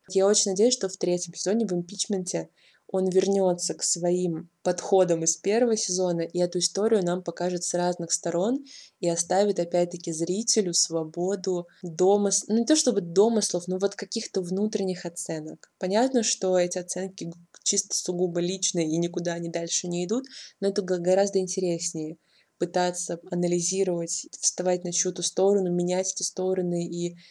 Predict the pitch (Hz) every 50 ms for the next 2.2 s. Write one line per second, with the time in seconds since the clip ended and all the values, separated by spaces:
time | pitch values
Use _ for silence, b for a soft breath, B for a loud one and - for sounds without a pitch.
0 | B B B _ - - - 185 190 190 180 185 175 - 170 165 - 180 175 190
1 | 233 240 - - 185 175 180 185 185 202 196 - - - 170 170 175 - 170 175
2 | 175 175 - -